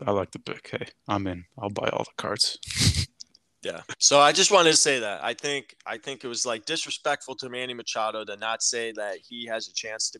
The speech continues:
Speaker 2: be, like, this Hall of Fame player. And I'm telling you, I, I don't know if,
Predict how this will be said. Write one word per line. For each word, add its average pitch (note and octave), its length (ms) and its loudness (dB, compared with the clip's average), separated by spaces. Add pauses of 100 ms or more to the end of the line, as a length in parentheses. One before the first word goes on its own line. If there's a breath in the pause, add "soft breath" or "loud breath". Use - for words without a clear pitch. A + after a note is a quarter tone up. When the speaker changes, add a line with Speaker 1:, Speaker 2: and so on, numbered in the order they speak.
Speaker 2:
be, G#2+ 320 -18 (400)
like, G#2+ 180 -6
this - 220 -4
Hall A#2+ 260 -2
of A2+ 80 -8
Fame A2+ 280 -6
player. B2 420 -2
And G2+ 320 -4 (580)
I'm - 140 -12
telling C#3 320 0
you, F#2 160 -8
I, F#2+ 240 -2
I C3+ 120 8
don't E3+ 200 4 (140)
know D3+ 340 2
if, - 340 -8